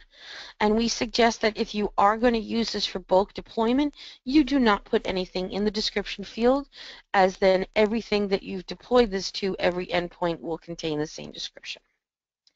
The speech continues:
So once you've set up the settings, you need to decide exactly what enrollment method you would choose to use. So we have an enrollment link here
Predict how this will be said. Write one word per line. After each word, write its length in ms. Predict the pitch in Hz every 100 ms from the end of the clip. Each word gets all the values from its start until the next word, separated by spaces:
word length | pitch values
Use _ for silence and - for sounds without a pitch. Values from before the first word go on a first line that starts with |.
| - - - - -
So 180 | - -
once 280 | 320 330 -
you've 100 | 285
set 240 | - 262
up 140 | 247 -
the 80 | 208
settings, 580 | - 180 202 330 -
you 80 | 240
need 200 | 208 208
to 60 | 190
decide 580 | 208 - 190 175 175 - - - _ -
exactly 640 | 202 175 214 247 - 294
what 260 | 254 254 -
enrollment 520 | 233 196 190 202 233 226
method 440 | 196 - 208 190
you 160 | 220 185
would 160 | 185
choose 460 | - - 170 175 - _ _ -
to 140 | 180
use. 420 | 135 - - - _ _ _ _ _ - - - -
So 180 | -
we 160 | 240 233
have 180 | 240 233
an 80 | 247
enrollment 500 | 247 202 214 233 247
link 280 | 277 294
here 400 | - 262 247 349